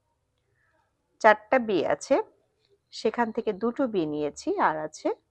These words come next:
দুটো বি। অতএব এখানে এ স্কয়ার বি, এ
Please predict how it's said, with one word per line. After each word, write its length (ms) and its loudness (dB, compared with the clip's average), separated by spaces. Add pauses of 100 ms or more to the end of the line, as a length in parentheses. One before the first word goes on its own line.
(180)
দুটো 380 -8
বি। 100 -16 (3750)
অতএব 540 6 (1300)
এখানে 380 -8 (3750)
এ 100 2 (180)
স্কয়ার 360 4 (140)
বি, 160 -2 (2000)
এ 80 2